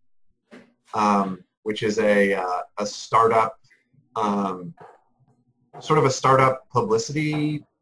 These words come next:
event company. They basically do, uh, uh, startup showcase nights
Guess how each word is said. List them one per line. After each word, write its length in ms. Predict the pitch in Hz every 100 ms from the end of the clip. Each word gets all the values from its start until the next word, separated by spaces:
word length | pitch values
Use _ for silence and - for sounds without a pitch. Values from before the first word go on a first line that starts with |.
| _
event 320 | 110 113 - -
company. 440 | 160 190 196 196 _ _ _ _ _ _
They 80 | -
basically 480 | 131 131 131 131 117
do, 540 | 117 120 117 113 104 107
uh, 400 | 107 101 95 92 - _ _ _ _ _ -
uh, 200 | 95 -
startup 540 | - - 117 120 117
showcase 540 | - 107 107 131 131 139
nights 420 | 143 139 -